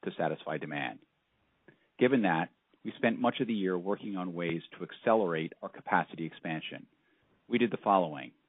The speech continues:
First, we proved that we could construct and start up Kitchens two point oh successfully, even under the severe limitations impo-, imposed by covid. Second, Kitchens two point oh also proved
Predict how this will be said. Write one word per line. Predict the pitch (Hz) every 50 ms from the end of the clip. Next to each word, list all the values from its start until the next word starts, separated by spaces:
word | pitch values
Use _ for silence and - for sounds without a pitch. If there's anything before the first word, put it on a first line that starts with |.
| _ _ _ _ _ _ _ _ _
First, | - 123 110 87 - - - - - _ _ _ _ -
we | 113 110
proved | - - - 127 131 117
that | 120 87
we | 117 117
could | - - 95
construct | - - 90 85 - - - - 110 113 120 - - - _ _ _ _ _ _ -
and | 113 117 117 - -
start | - 117 113 107
up | 92 87 - -
Kitchens | - 127 110 - 120 110 - -
two | - -
point | - - 104 101 98
oh | 92 90 87 90 90 - _ -
successfully, | - 92 - - 107 98 90 - - 85 71 65 67 - _ _ _ _ _ _ _ _ _ _
even | - 127 123 120 120 113
under | 107 104 98
the | 92 90 -
severe | 104 92 98 98 95
limitations | 92 95 92 92 - 95 92 87 - - 85 78 - 90
impo-, | 80 - - 98 98 98 - -
imposed | 107 98 - _ - - 92 85 85 - -
by | 80 80
covid. | - - - 82 78 71 64 - - _ _ _ _ _ _ _ _ _ _ _ _ _ _ _ _ _ _ - -
Second, | 131 123 - - 95 80 - - _ _ _ _ _ _ _ - -
Kitchens | 147 135 - 135 127 -
two | - 139
point | 127 - - 117 104 101
oh | 92 87 87 - _ -
also | 107 113 131 127 - - 95
proved | 85 - - 90 80 76 73 76 -